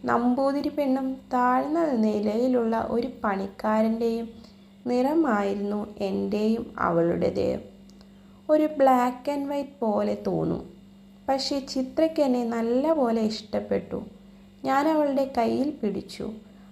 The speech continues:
അവൾക്കൊരു ഷോക്കേറ്റ പോലെ കോരിത്തരിച്ചു. ഞാൻ കയ്യിൽ പിടിച്ചുകൊണ്ട് സംസാരിച്ചു. വീട്ടിലെ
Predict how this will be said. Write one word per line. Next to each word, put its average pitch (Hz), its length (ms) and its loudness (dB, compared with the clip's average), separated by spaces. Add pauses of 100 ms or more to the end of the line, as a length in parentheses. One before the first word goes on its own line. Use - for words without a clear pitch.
അവൾക്കൊരു 311 640 2
ഷോക്കേറ്റ 262 840 -2
പോലെ 220 320 2
കോരിത്തരിച്ചു. 226 1040 0 (880)
ഞാൻ 277 340 0
കയ്യിൽ 269 340 4
പിടിച്ചുകൊണ്ട് 214 640 -2
സംസാരിച്ചു. 196 1080 -6 (600)
വീട്ടിലെ 226 460 0